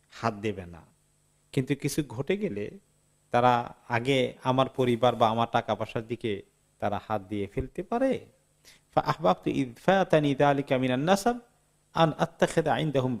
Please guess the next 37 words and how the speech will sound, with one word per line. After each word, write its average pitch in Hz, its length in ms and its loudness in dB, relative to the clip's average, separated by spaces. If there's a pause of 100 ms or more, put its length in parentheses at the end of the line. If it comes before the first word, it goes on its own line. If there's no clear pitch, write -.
(140)
يدا 147 400 4
يحمون 127 460 0
بها 107 200 -4 (100)
قرابتي। 104 580 -4 (460)
তাহলে 165 420 6 (100)
অন্তত 151 440 2
চিঠি 156 260 -2
একটা 170 200 -2
দিয়ে 147 240 -2
ফেললে 196 380 0
তারা 123 280 2
হয়তো 127 320 -2
আমার 120 340 -2
পরিবার 117 300 -2
পরিজনকে 104 680 -4 (520)
তারা 98 380 0 (360)
সঙ্গে 107 220 -2
সঙ্গেই 110 360 -4
আক্রমণ 107 420 -6
করবে 104 280 -4
না 104 160 -2
বা 98 340 -4
অ্যাটাক - 300 -4
করবে 101 300 -12
না 98 140 -16
অথবা 98 260 -14
তাদেরকে 101 440 -10
আক্রমণের 98 360 -10
শিকার 98 300 -10
বানাবে 151 320 6
না, 240 180 4 (680)
এতটুকুন 123 480 0
খাতির 123 400 -6
করবে, 92 340 -10
সেই 110 180 -4
জন্য 101 280 -4
আমার 98 260 -4